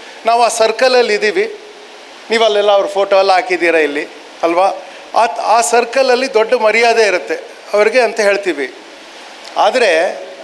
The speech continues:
ಆ ಥರದ ಸಾಹಿತ್ಯನ ಓದೋರು ಎಷ್ಟು ಜನ, ಎಷ್ಟು ಮುದ್ರಣ ಆಗತ್ತೆ ಆ ಪುಸ್ತಕಗಳು, ಮತ್ತು ಎಷ್ಟು ಜನ ಓದ್ತಾರೆ,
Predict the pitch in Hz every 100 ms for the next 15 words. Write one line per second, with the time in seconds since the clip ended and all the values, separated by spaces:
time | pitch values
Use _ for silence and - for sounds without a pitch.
0 | - - - - - - - - - 214
1 | 254 269 269 262 233 226 202 214 247 -
2 | 226 226 220 226 240 - - - - -
3 | - - - - - - - - - 175
4 | 247 254 226 175 160 185 135 127 117 -
5 | - - - - - - - - - -
6 | 226 233 277 254 220 208 214 214 190 156
7 | 156 156 135 151 - - 170 139 127 -
8 | - - - - - - - 247 247 196
9 | 208 208 233 254 185 208 214 208 160 131
10 | -